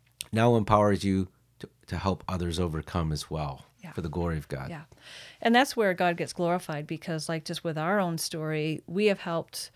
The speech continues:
Speaker 2: many people overcome marital separation, and so they don't get divorced, and now they have thriving marriages. So, um,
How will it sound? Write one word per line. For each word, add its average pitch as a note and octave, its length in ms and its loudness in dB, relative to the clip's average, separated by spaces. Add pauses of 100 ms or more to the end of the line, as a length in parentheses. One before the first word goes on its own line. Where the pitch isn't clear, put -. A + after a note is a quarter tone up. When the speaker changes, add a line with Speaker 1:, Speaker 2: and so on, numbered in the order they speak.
(580)
Speaker 2:
many F#3 460 2
people D#3+ 600 -8 (440)
overcome F3 760 0 (220)
marital E3 300 0
separation, E3 880 -6 (460)
and E3+ 160 -2
so D#3+ 180 -4
they D#3 220 -4
don't F3 300 0
get - 180 -10
divorced, - 560 -6
and E3 180 -4
now E3 200 -2
they D3+ 100 -2
have D3 240 -6
thriving D#3 420 -8
marriages. - 540 -8
So, D#3 400 -2 (600)
um, D3+ 480 -4